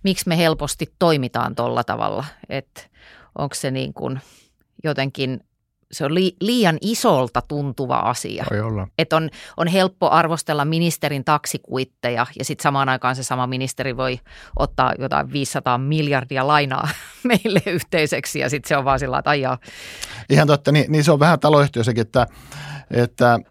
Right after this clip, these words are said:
Speaker 2: äh, s-, silloin kun siellä on niinku isoja summia, mistä pitää päättää, niin, niin tota, ne ehkä menevät vähän he-, herkemmin läpi kuin se, että sit se puhutaan siellä satasesta tai,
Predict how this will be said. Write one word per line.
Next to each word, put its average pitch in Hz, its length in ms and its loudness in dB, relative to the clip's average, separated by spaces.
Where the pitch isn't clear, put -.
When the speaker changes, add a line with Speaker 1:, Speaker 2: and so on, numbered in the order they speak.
Speaker 2:
äh, 110 460 0
s-, - 180 -12
silloin 131 300 0
kun 113 100 -2
siellä 123 220 4
on 120 80 4
niinku 120 220 -4
isoja 123 340 2
summia, 117 360 2
mistä 104 220 -2
pitää 113 200 2
päättää, 110 500 2
niin, 104 160 -2
niin 120 160 4
tota, 117 460 2
ne 123 240 4
ehkä 117 320 0
menevät 135 400 6
vähän 120 180 2
he-, 131 140 0
herkemmin 113 680 4
läpi 117 340 2
kuin 104 140 -2
se, 117 160 4
että 107 200 -4
sit 113 200 -2
se 113 120 0
puhutaan 113 440 2
siellä 107 180 2
satasesta 104 580 -2
tai, 95 280 -2